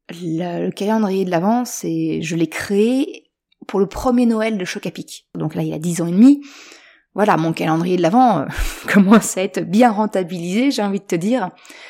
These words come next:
Et puis surtout, j'étais maman, enfin, j'étais jeune, euh, avec un seul enfant en bas âge. J'ai, j'ai pu prendre le temps pour faire un calendrier. Je pense pas que j'aurais le temps de le faire aujourd'hui si je devais le faire, mais bref. J'ai un calendrier de l'Avent, en fait, c'est ni plus ni moins que des petites chaussettes que j'avais cousues.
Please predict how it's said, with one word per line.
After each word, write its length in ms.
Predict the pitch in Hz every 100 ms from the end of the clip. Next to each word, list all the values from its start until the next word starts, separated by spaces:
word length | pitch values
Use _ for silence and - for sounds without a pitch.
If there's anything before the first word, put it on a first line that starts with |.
| - -
Et 80 | -
puis 140 | -
surtout, 320 | - - 202
j'étais 200 | 180 -
maman, 360 | 160 165 175 170
enfin, 240 | 151 160
j'étais 240 | 160 175 156
jeune, 640 | 170 185 170 175 180 180 - _
euh, 60 | 269
avec 340 | - 170 170 -
un 100 | 180
seul 200 | 170 -
enfant 320 | 175 170 190
en 220 | 185 156 147
bas 240 | 151 156
âge. 360 | 185 226 180 -
J'ai, 180 | - 196 -
j'ai 140 | 175
pu 140 | -
prendre 280 | 220 - 202
le 80 | 180
temps 200 | 170 190
pour 140 | -
faire 120 | - 180
un 60 |
calendrier. 460 | 170 165 160 170 214
Je 80 | -
pense 160 | -
pas 100 | -
que 60 | 196
j'aurais 160 | 185 151
le 60 |
temps 80 | 175
de 60 | 165
le 60 |
faire 180 | 160 165
aujourd'hui 320 | 165 156 165
si 140 | - 170
je 60 |
devais 120 | 170
le 60 | 165
faire, 180 | 247 247
mais 140 | 202 - - _ _ -
bref. 380 | 196 180 - - _ _
J'ai 180 | - 190
un 100 | 277
calendrier 420 | 269 220 208 190
de 60 | 175
l'Avent, 300 | 156 160 180
en 60 | 220
fait, 200 | 208 -
c'est 80 |
ni 180 | 170 175
plus 220 | 190 -
ni 60 | 175
moins 160 | 175 196
que 100 | 170
des 100 | 156
petites 260 | 170 220
chaussettes 360 | - - 185 -
que 100 | 170
j'avais 180 | 156 160
cousues. 360 | 175 160 160